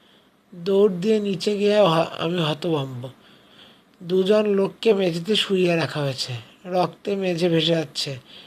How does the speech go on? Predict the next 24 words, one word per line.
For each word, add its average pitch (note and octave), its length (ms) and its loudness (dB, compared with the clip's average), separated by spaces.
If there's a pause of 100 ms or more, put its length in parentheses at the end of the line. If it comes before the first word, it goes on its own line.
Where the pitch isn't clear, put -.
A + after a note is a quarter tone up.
(140)
অ্যাম্বুলেন্সের G3 760 -2
জন্য G#3 260 -6
ছেলেরা G3 360 -2
পাগলের F3+ 480 2
মতো F#3 220 -6
টেলিফোন E3 480 -4
করছে। C#3+ 360 -6 (460)
খবরে F#3+ 420 -2
জানতে F3 420 -2
পারলাম G3+ 480 0 (480)
এরা F#3 300 0
একজন F#3 520 2 (440)
চিটাগাং F#3+ 520 2
রেস্টুরেন্টের F#3+ 840 0
বয়, E3+ 360 0 (360)
অন্যজন F3+ 520 -2
রিক্সাওয়ালা। C#3 600 -4 (360)
কারফিউ F#3 480 -2
ব্রেক F3+ 280 2
করতে F#3 320 -4
গিয়ে G3+ 160 4
একজনের F#3+ 920 0
বুকে F3 300 -2
অন্য, F3+ 420 2